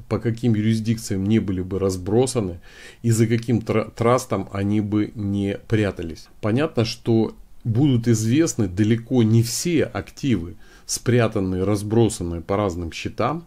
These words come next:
но уже этого будет достаточно для того, чтобы арестовать до семидесяти процентов всех активов российского происхождения.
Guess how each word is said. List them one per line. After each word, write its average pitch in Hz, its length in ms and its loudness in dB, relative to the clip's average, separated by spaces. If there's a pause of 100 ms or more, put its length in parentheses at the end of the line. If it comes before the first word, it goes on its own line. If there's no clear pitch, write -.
(120)
но 120 180 4
уже 127 220 4
этого 120 420 6
будет 107 320 -2
достаточно 110 640 -2
для 95 140 -2
того, 113 260 2
чтобы 101 380 -4
арестовать 107 720 0
до 104 80 0
семидесяти 123 800 -2
процентов 127 800 -2
всех - 580 0
активов 113 580 -2
российского 92 600 -4
происхождения. 85 920 -8